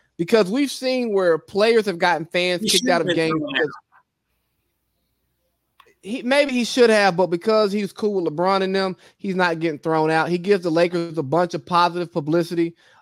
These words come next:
Speaker 1: uh, on, on a national T V show, so they're
Speaker 2: But
Speaker 1: not
Speaker 2: the
Speaker 1: gonna
Speaker 2: Lakers
Speaker 1: throw him out. Huh?
Speaker 2: The Lakers are not the N B A.
Speaker 1: It, it don't matter. It's, it's, it's, it's their arena. They're not gonna kick him out.
Speaker 2: Yeah.
Speaker 1: I get what you, I get what you're saying. I get what you're saying.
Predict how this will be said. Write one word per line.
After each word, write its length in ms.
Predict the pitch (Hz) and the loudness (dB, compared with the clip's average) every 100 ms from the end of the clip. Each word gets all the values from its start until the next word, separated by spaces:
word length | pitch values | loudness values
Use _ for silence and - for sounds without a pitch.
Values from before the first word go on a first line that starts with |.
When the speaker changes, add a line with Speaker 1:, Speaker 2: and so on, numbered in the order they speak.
| _ | _
Speaker 1:
uh, 300 | 147 151 151 | 2 4 2
on, 520 | - 165 156 151 147 | 0 0 0 -2 -4
on 140 | - 156 | -4 -2
a 40 | |
national 440 | 147 165 170 170 151 | 0 0 -2 -6 -6
T 180 | - | -6
V 100 | 180 | -6
show, 400 | 180 202 185 180 - _ _ | -6 0 0 0 -6 _ _
so 560 | - 170 165 156 139 - _ _ | -6 -2 0 -2 -6 -14 _ _
they're 120 | 170 | -2
Speaker 2:
But 60 | 202 | 0
Speaker 1:
not 60 | 196 | 0
Speaker 2:
the 40 | |
Speaker 1:
gonna 80 | 127 | 2
Speaker 2:
Lakers 180 | 165 165 | 2 2
Speaker 1:
throw 140 | 185 | 0
him 100 | 180 | 0
out. 240 | 202 151 269 _ _ _ - - - _ _ _ _ _ _ _ _ | -2 -4 -10 _ _ _ -16 -16 -20 _ _ _ _ _ _ _ _
Huh? 240 | - 202 247 - _ _ _ _ _ _ - | 0 2 2 -6 _ _ _ _ _ _ -12
Speaker 2:
The 100 | 110 | -2
Lakers 400 | 127 135 135 101 | -2 0 -4 -6
are 100 | 104 | -10
not 480 | 113 117 113 - 98 | -6 -4 -6 -10 -10
the 200 | 110 110 | -8 -8
N 100 | 107 | -8
B 160 | 107 | -8
A. 260 | 113 92 - _ _ _ _ _ _ _ _ _ _ _ _ | -8 -12 -16 _ _ _ _ _ _ _ _ _ _ _ _
Speaker 1:
It, 100 | 143 | -12
it 120 | 170 | -6
don't 180 | 170 180 | -2 0
matter. 320 | 180 196 147 - | 2 0 -2 -6
It's, 180 | 139 160 | -10 -6
it's, 500 | 151 170 - 165 180 | -2 -2 -2 -6 -6
it's, 220 | 170 156 | -10 -8
it's 260 | 170 170 | -10 -10
their 200 | - 180 | -2 0
arena. 300 | 160 180 180 | 0 0 -2
They're 120 | 123 151 | -4 -4
not 140 | 156 | -4
gonna 140 | 151 | -4
kick 160 | 147 160 | -6 -4
him 100 | 160 | 0
out. 120 | 165 | 0
Speaker 2:
Yeah. 60 | 131 - | -2 -4
Speaker 1:
I 100 | - | 2
get 140 | 262 294 | 2 2
what 160 | 262 | -2
you, 80 | - | 0
I 60 | 254 | 2
get 100 | 320 | 4
what 100 | 294 | 2
you're 80 | 302 | 4
saying. 220 | 339 269 | 4 4
I 80 | 254 | 2
get 80 | 302 | 0
what 120 | 320 | 0
you're 80 | 311 | 4
saying. 300 | 330 240 | 4 4